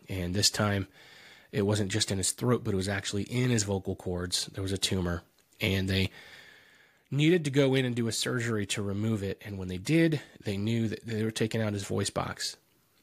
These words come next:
and he wouldn't have the ability to speak. His voice was already pretty gravelly as it was. Uh, and before they took his voice box, he pulled me aside, you know, right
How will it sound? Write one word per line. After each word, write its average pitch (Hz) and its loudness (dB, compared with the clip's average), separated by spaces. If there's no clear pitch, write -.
and 95 0
he 101 0
wouldn't 107 2
have 98 2
the 98 2
ability 95 0
to 92 -2
speak. - -2
His 139 2
voice 160 2
was 123 -2
already 120 0
pretty 110 -2
gravelly 107 2
as 90 -6
it - -12
was. 110 -2
Uh, 87 -2
and 98 -2
before 120 4
they 120 6
took 110 0
his 107 0
voice 101 0
box, - -2
he 98 -2
pulled 107 2
me 104 4
aside, 98 2
you 95 -10
know, 90 -8
right 113 2